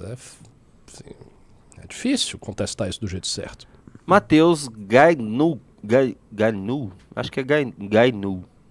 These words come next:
Speaker 2: Ganhu. Mandou vinte reais. Um caminho para bater de frente com o fenômeno da transgenerização não seria lidar com os argumentos do fantasma na máquina de descartes,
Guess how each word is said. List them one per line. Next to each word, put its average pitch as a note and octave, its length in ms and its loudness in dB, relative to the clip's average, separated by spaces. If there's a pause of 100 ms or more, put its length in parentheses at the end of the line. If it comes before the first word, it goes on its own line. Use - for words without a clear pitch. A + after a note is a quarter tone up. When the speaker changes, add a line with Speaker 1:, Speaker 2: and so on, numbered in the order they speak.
(340)
Speaker 2:
Ganhu. G#2+ 560 -2 (380)
Mandou D3 280 4
vinte B2 280 -2
reais. F#2+ 500 -2 (380)
Um G3 80 -4
caminho F3+ 320 4
para E3+ 160 4
bater D#3+ 220 2
de F3 80 -4
frente A#2+ 400 -4
com A#2+ 100 -4
o A2 40 -4
fenômeno G#2+ 540 -4
da G2+ 120 -2
transgenerização C3+ 1400 -4 (360)
não G#3+ 100 -4
seria D3 260 -2
lidar A2+ 320 6
com A#2 140 -2
os - 140 -8 (100)
argumentos B2 540 2
do A2+ 80 -8
fantasma A#2+ 580 2
na G#2+ 80 2
máquina G#2 400 0
de F#2+ 140 -10
descartes, F#2+ 800 -8